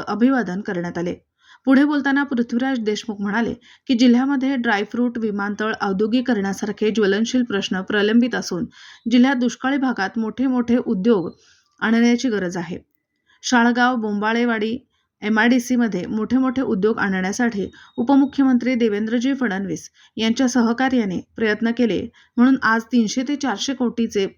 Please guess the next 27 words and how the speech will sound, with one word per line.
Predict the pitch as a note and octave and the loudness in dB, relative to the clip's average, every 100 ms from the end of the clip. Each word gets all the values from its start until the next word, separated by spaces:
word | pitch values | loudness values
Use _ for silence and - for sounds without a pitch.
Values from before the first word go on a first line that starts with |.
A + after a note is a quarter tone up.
| A#3+ | -6
मोठे | G#3+ A#3 | -4 2
मोठे | C4+ C4 C4+ | 2 2 0
उद्योग | A3+ F#3+ A#3 F3 F#3 _ _ _ _ - | 0 2 2 0 -6 _ _ _ _ 0
भागात | A#3 A3+ A#3+ | 2 2 2
आल्याने | - G3+ A3+ | 2 2 2
अनेकांना | A#3+ G#3+ A#3+ B3+ A3+ | 2 0 0 0 2
रोजगार | A#3 G3+ F#3+ A3+ | 2 2 0 0
मिळाला. | A3+ F#3 E3+ E3+ - _ _ _ | 0 -2 -4 -6 -12 _ _ _
मिरज, | A3+ A#3 B3 C#4 | 6 6 4 0
आटपाडी, | C#4 G#3 - A3+ B3 | -2 -4 -2 0 0
कवठे | A3+ G3 A3+ | -2 0 2
महांकाळ, | A#3+ A#3 A#3 B3 | 4 2 0 -2
सांगली, | A#3+ G3+ G#3+ A3+ | -2 -4 -2 -2
पलूस, | A#3+ G#3 G#3+ A3+ | -2 -2 -4 -6
कडेगाव, | - G3 G3 A3 A3+ | -4 -4 -2 -2 -2
जत | G3 G#3+ A3+ | 0 -2 -2
एमआयडीसींना | A3+ G3 F3+ F#3+ G#3 G3 E3+ - - - _ - | -2 -2 -2 -2 -2 -2 -4 -8 -18 -20 _ 0
चालना | B3 A3+ A#3+ B3+ | 2 4 4 4
दिल्यास | B3 B3 F3 - | 0 0 -4 -6
मोठ्या | A3+ G#3+ B3 | -6 -4 -2
प्रमाणात | C4 A3 A3+ | -2 -2 -2
रोजगार | A#3 G3+ G3+ A#3+ | -2 -2 0 -2
उपलब्ध | A#3+ G3 F#3 | 0 -2 0
होणार | A3+ A#3+ F#3 E3+ | 2 2 0 -2
आहे. | F3 F3 - - - - | -4 -8 -10 -20 -20 -2
त्यामुळे | C4 C4+ D4 | 2 4 4
जिल्ह्यात | A#3+ A#3+ C4+ | 4 4 2